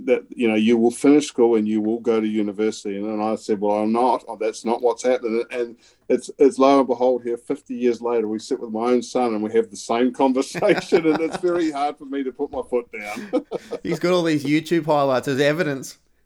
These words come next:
Speaker 1: Yeah, yeah, yeah, I can't deny it.
Speaker 2: See, Dad, you don't need a school degree. That's awesome.
Speaker 1: <laughs>
Speaker 2: Well, Steve, I, I really appreciated you sitting down with me for these thirteen episodes, because I,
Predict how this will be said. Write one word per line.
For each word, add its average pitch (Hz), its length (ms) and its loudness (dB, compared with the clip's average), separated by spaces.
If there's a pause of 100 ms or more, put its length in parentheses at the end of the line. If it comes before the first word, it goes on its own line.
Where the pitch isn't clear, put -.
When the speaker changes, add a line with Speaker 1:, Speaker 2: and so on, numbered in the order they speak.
(340)
Speaker 1:
Yeah, 311 220 6
yeah, 220 600 4 (100)
yeah, 147 200 0
I 156 60 -2
can't 170 300 -8
deny 156 380 -2
it. - 120 -12 (220)
Speaker 2:
See, 180 240 0
Dad, 185 240 2
you 196 80 -6
don't 214 160 0
need 190 160 -2
a 160 60 -4
school 160 240 -4
degree. 135 340 -4
That's 131 220 -4
awesome. 127 380 -6 (140)
Speaker 1:
<laughs> - 300 -10 (320)
Speaker 2:
Well, 143 140 -2
Steve, 156 260 0
I, 151 60 4
I 139 180 2
really 165 300 0
appreciated 123 580 -4
you 120 120 -6
sitting 123 280 -6
down 117 220 -2
with 113 100 -6
me 110 160 -6
for 113 120 -8
these 113 200 -4
thirteen 117 380 -4
episodes, 110 440 -4
because 127 260 -6
I, 131 140 -2